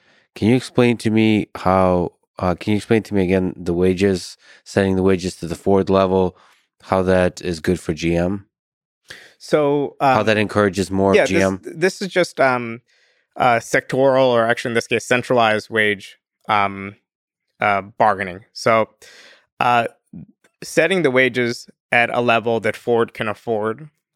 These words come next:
Speaker 2: but, um, a level that would probably be too expensive to Chrysler in the automotive sector, would benefit G M because they're drawing what we could call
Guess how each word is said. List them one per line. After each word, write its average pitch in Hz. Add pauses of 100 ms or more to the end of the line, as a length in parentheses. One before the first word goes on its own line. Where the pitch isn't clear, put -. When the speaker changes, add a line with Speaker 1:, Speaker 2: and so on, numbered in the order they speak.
(340)
Speaker 2:
but, 113 (120)
um, 107 (140)
a 123
level 117
that 107
would 117
probably 113
be 107
too 120
expensive 107
to 107
Chrysler 104
in 98
the 98
automotive 98
sector, 98 (440)
would 123
benefit 123
G 113
M 107 (580)
because 113 (420)
they're 123 (140)
drawing 123 (380)
what 120 (180)
we 127
could 117
call 113